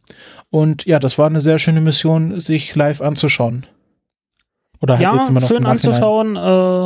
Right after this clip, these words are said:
Speaker 2: aber ich weiß nicht, ich, äh, ich finde, ich finde, solche Militärmissionen haben immer einen sehr bitteren Beigeschmack. Apropos bitterer Beigeschmack, äh,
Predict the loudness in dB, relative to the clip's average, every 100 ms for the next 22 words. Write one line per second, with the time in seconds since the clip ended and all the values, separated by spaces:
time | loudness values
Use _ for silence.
0 | -6 -12 -14 -8 -2 0 0 -2 -6 -12
1 | -12 -8 -8 -6 -8 -8 -10 -12 -12 -10
2 | -10 -10 -14 -14 -14 -16 -4 -2 2 2
3 | 4 2 0 -4 -8 -2 0 2 2 2
4 | 2 0 0 0 0 0 -4 -4 -2 -4
5 | -6 -6 -6 -6 -4 -4 -2 -6 -8 -4
6 | 0 0 -2 -6 -8 -16 -20 -20 -20 -20
7 | -20 -20 _ _ _ _ -6 -4 -4 -2
8 | -2 -2 -2 -2 -2 0 -2 -2 -4 -4
9 | -12 -4 0 2 2 0 -2